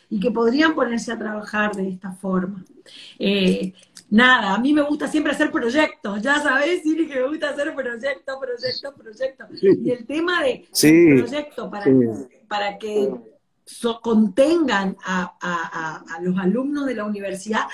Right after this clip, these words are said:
Speaker 1: porque una cosa es cuando los chicos van a primaria y secundaria, pero cuando van a la universidad, tus hijos postizos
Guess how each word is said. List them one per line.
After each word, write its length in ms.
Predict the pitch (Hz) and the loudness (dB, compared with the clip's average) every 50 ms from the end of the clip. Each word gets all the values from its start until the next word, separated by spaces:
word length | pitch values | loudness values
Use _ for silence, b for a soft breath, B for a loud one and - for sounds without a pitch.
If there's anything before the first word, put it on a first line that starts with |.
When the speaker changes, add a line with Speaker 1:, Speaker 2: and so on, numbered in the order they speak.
| B B B _ | B B B _
Speaker 1:
porque 240 | - 233 214 208 | 0 2 4 4
una 200 | 294 311 339 339 339 | 6 6 6 6 4
cosa 320 | 339 349 359 381 370 339 | 4 2 2 2 2 2
es 100 | 330 - - | 2 0 -2
cuando 240 | - 349 320 294 262 | -2 -2 0 0 -2
los 100 | - 190 | -4 -6
chicos 220 | - 294 - 294 277 | -6 -4 -4 -2 -2
van 160 | 269 254 277 | -2 -2 -4
a 100 | 285 - | -4 -6
primaria 380 | 233 226 220 226 247 269 294 | -6 -6 -4 -4 -4 -4 -4
y 20 | 254 | -6
secundaria, 580 | - 254 220 220 214 220 220 202 185 170 156 b b b b b _ | -6 -8 -6 -4 -2 -2 0 0 0 -2 -2 b b b b b _
pero 180 | - 185 190 180 | -6 -6 -4 -4
cuando 220 | 202 202 208 214 | -4 -4 -2 0
van 140 | 240 277 330 | 0 2 4
a 40 | 359 | 6
la 100 | 359 349 | 6 6
universidad, 720 | 330 302 277 269 247 226 208 - 240 240 240 247 247 254 - - _ _ _ _ | 6 4 4 4 2 0 -2 -2 0 2 4 4 2 2 -2 -8 _ _ _ _
tus 260 | _ 214 190 185 - - | _ -8 -8 -4 -2 -2
hijos 320 | 277 - - 302 285 - - | -2 -2 -2 -4 -4 -4 -6
postizos 880 | 247 233 - - - 311 302 269 - - 240 226 240 269 269 - _ | -6 -8 0 4 6 6 6 4 2 0 0 0 0 -2 -6 -12 _